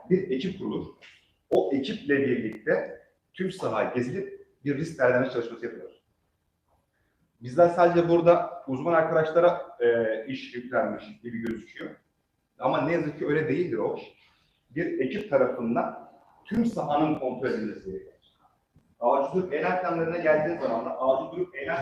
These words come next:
planlarında belirlenmiş olan bir takım riskler vardır, tehlikeler vardır, acil durumlar vardır. Bunlar işe özgü de nitelendirilebilir.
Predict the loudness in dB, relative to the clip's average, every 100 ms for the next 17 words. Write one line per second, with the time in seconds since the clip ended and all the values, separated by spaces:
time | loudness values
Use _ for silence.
0 | -4 -6 -6 -8 -8 -12 -18 _ _ _
1 | _ _ 2 4 4 6 6 6 2 0
2 | 4 4 4 -4 -12 -2 0 2 0 -2
3 | -2 4 6 8 6 2 -4 -6 -2 4
4 | 6 6 4 6 6 6 2 2 4 4
5 | 2 2 -8 _ _ _ -4 4 4 2
6 | 0 2 2 4 2 2 2 2 0 -2
7 | -8 -10 -12